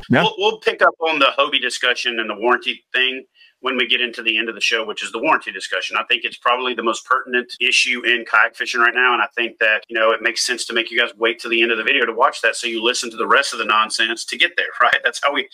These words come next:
Speaker 2: that's how we do this, Darren, right? So you let a little bit of the cat out of the bag. So now I'm gonna, well, you almost kinda did both at one time. So who would you consider the worst, right? Are you,
Speaker 1: <sighs>
Speaker 2: wh-,
Speaker 1: You
Speaker 2: what
Speaker 1: know,
Speaker 2: would
Speaker 1: I,
Speaker 2: you,
Speaker 1: I
Speaker 2: what
Speaker 1: didn't,
Speaker 2: would you say is
Speaker 1: I didn't share who I think the worst, who I think is the worst are these,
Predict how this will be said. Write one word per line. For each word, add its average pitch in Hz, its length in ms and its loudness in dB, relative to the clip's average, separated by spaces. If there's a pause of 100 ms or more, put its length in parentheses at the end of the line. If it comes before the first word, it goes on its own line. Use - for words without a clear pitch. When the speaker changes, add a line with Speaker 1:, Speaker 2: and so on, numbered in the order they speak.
(160)
Speaker 2:
that's - 140 2
how 214 120 8
we 175 140 -8
do 170 240 0
this, 113 420 -2 (360)
Darren, 143 380 6 (220)
right? 165 260 2 (420)
So 135 500 2
you 165 140 2
let 208 140 6
a 196 80 2
little 202 200 4
bit 196 80 2
of 180 60 0
the 175 80 0
cat 156 200 6
out 143 120 6
of - 20 -6
the 127 60 -8
bag. 120 360 6
So 147 200 0
now 170 300 6
I'm 170 120 2
gonna, 147 460 4
well, 156 120 0
you 160 120 4
almost 202 360 2
kinda 165 320 2
did 143 240 0
both 117 400 0
at 113 180 0
one 123 180 0
time. 117 400 0 (220)
So 139 120 -2
who 175 80 4
would 220 140 -2
you 196 80 -6
consider 160 320 2
the 123 100 -4
worst, 113 600 0
right? 117 180 4 (140)
Are 120 80 4
you, 113 360 -2
Speaker 1:
<sighs> - 40 -2
Speaker 2:
wh-, 123 140 0
Speaker 1:
You 127 60 -4 (120)
Speaker 2:
what 156 80 6
Speaker 1:
know, 165 100 6
Speaker 2:
would 160 140 4
Speaker 1:
I, - 20 -4
Speaker 2:
you, 156 60 0
Speaker 1:
I - 20 2
Speaker 2:
what - 40 2
Speaker 1:
didn't, 190 100 0
Speaker 2:
would 175 100 -4
you 170 80 2 (100)
say - 100 4
is - 200 -2
Speaker 1:
I 156 60 4
didn't 165 160 0
share 156 160 4
who 123 80 4
I 107 100 4
think - 240 -6
the 98 100 0
worst, 92 380 -2
who 107 240 4
I 190 120 4
think 185 140 0
is 120 60 4
the 107 80 0
worst 107 380 2
are 95 100 2
these, 90 560 -4